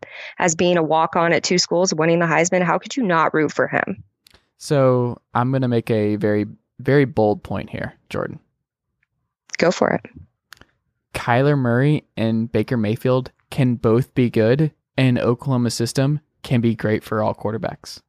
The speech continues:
Speaker 1: What?
Speaker 2: You're not gonna believe this. Yeah.
Speaker 1: No.
Speaker 2: All those can be true.
Speaker 1: No, no, that's n-, no possible way.
Speaker 2: And that's what I, they were, like, argument. I think they were on the same side. They didn't realize
Speaker 1: It's
Speaker 2: it. It's like, that's, uh, what? What is happening? Why are you getting so upset about something that, like,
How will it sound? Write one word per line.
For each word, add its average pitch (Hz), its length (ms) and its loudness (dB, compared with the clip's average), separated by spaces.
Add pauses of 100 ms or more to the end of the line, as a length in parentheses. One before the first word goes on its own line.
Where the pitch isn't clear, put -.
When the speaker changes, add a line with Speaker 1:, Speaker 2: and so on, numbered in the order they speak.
(140)
Speaker 1:
What? 180 280 2
Speaker 2:
You're 208 100 4
not - 120 4
gonna 147 140 0
believe 120 260 -8
this. 104 300 -12
Yeah. 123 200 -4 (140)
Speaker 1:
No. 185 300 2
Speaker 2:
All 170 80 2
those 156 180 -6
can 156 100 -12
be 135 100 -8
true. 120 180 -6
Speaker 1:
No, 233 240 2
no, 185 240 4
that's 175 260 0
n-, - 180 -4 (160)
no 185 220 4
possible 156 380 2
way. 92 200 2 (800)
Speaker 2:
And 165 160 -2
that's 165 200 -2
what 202 100 -4
I, 180 160 0
they 156 200 -2
were, 196 100 -4
like, 180 160 -4
argument. 185 400 -4
I 143 80 -6
think 190 160 -6
they 196 80 -4
were 185 40 -2
on 180 100 -4
the 165 40 -6
same 165 220 -6
side. 151 240 2
They 139 100 2
didn't 131 260 -2
realize 156 480 2
Speaker 1:
It's 123 100 -6
Speaker 2:
it. - 40 -18
It's - 140 -16
like, 147 200 -2 (260)
that's, 185 360 0
uh, 180 80 -2
what? 202 360 -4
What 226 200 -2
is 262 100 -2
happening? 208 460 0
Why 135 140 2
are 202 80 4
you 214 240 0
getting 185 280 -2
so - 160 -2
upset 190 280 -2
about 175 160 0
something 160 280 -4
that, 156 160 -2
like, 147 220 2